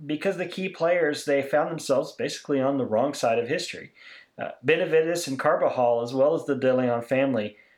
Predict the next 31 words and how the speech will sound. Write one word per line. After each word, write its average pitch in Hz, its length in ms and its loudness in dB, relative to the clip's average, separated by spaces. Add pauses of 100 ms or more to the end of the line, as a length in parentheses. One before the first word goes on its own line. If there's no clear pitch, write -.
(140)
uh, 117 80 -2
which 123 440 -4 (100)
they 135 120 4
were 139 120 2
both 127 240 0
married 120 260 2
into, 135 400 -2 (380)
they 139 120 2
were 147 120 2
fascinating 143 680 0
figures. 110 580 -4
They 123 240 0
were 127 560 -2
brave 123 440 0 (180)
patriots 135 480 -2
and 117 100 -4
great 120 240 2
Texans, 127 520 -2
and 127 140 -2
they 135 100 0
really 156 560 2 (340)
should 170 260 -2
be 151 60 2
remembered 135 460 2
more 135 260 4
and 117 100 0
better 135 240 2
than 117 160 0
they 117 120 -2
are 117 160 2
today. 110 580 0